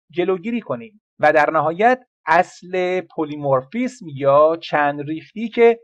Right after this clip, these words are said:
با استفاده از اون می‌تونیم یک روش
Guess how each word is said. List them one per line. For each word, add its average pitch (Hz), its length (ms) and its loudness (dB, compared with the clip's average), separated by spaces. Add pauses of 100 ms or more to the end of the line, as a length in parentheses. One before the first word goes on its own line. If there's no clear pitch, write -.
(140)
با 156 260 6
استفاده 165 600 2
از 180 180 4
اون 247 120 -4
می‌تونیم 214 480 -8
یک 214 240 -4
روش 156 440 0